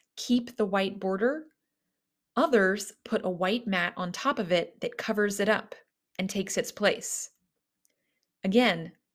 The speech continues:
it's entirely up to you. I hope you enjoyed this week's episode of the Self-Taught Artist Podcast.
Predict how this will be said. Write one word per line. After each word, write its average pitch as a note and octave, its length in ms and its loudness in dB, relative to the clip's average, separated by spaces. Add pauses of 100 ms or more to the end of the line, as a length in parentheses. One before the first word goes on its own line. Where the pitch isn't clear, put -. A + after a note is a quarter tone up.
(120)
it's - 260 -4
entirely G3+ 1120 0
up - 280 -2
to - 140 -6
you. E3 340 -2 (1600)
I G#3 160 4
hope A#3+ 460 4
you G3 220 0
enjoyed F3 560 0
this G3 240 -2
week's C4+ 320 -6
episode F3+ 640 -2
of - 140 -16
the F3+ 80 -8
Self-Taught F#3+ 800 -4 (120)
Artist E3 440 -4
Podcast. - 680 -4